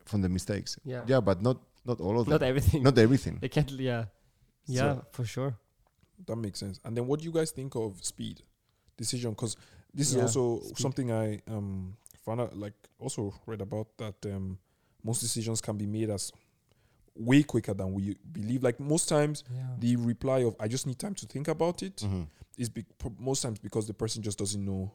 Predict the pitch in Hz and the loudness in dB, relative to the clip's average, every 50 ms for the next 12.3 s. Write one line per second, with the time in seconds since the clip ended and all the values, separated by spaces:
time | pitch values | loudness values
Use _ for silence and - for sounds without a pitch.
0 | - _ _ _ _ _ _ _ - 110 107 104 - 104 98 95 87 - 95 71 | -12 _ _ _ _ _ _ _ -4 -4 -4 -2 -4 -4 -4 -4 -6 -6 -12 -12
1 | 65 64 _ - 117 120 107 - - - - _ _ - _ _ _ 139 135 151 | -16 -20 _ -6 -6 -6 -6 -6 -14 -20 -20 _ _ -20 _ _ _ 4 6 6
2 | 190 - - - 117 117 123 120 117 - 143 123 - 110 95 - 95 92 - - | 6 6 2 -2 0 2 4 2 2 2 0 0 0 -2 -2 -2 -6 -8 -10 -20
3 | _ _ _ - - 110 175 185 180 202 208 180 185 175 165 156 156 156 156 - | _ _ _ -12 -6 -2 -2 -2 0 2 2 2 2 2 2 2 0 0 -2 -6
4 | - _ _ _ _ - 135 143 139 131 120 - - 135 139 147 156 170 220 - | -18 _ _ _ _ -2 0 0 0 0 -2 0 0 -2 -2 -4 -4 -4 -6 -8
5 | - - _ _ _ - 123 120 - - - 131 135 151 170 165 160 165 165 - | -12 -14 _ _ _ -4 -4 -4 -4 -4 -4 -2 0 0 0 0 -2 -2 -2 -4
6 | - - 127 127 139 143 - 151 143 139 139 127 113 110 - - 135 143 151 160 | -6 -4 -4 -4 -4 -4 -4 -4 -4 -4 -4 -4 -2 -4 -4 -4 -4 -4 -6 -6
7 | 175 - - _ _ _ _ _ _ _ _ 123 123 123 117 127 143 - - - | -6 -8 -12 _ _ _ _ _ _ _ _ -4 -2 4 4 4 4 4 0 2
8 | 143 139 135 131 127 127 123 - - 123 120 120 117 113 117 - - - 107 104 | 2 2 4 2 0 0 -2 -2 -2 -2 -2 0 2 0 0 0 0 -6 -4 -4
9 | 123 120 117 - - - 117 127 151 202 214 185 - - - 117 117 110 107 98 | -2 -4 -4 -6 -6 -8 -6 -6 -6 -6 -8 -10 -16 -10 -4 -4 0 2 2 2
10 | - - - 123 113 110 113 117 117 110 - 107 104 113 113 107 107 95 101 - | 2 0 -2 -4 -2 0 0 0 0 0 -2 -6 -4 -4 -2 -2 -4 -6 -8 -6
11 | - 107 104 - - 107 101 107 - - 110 110 110 104 98 92 - - 101 98 | -4 -4 -4 -2 -6 -6 -6 -6 -6 -2 -2 0 0 -2 -4 -8 -8 -8 -8 -8
12 | 92 - - - - | -8 -8 -12 -14 -16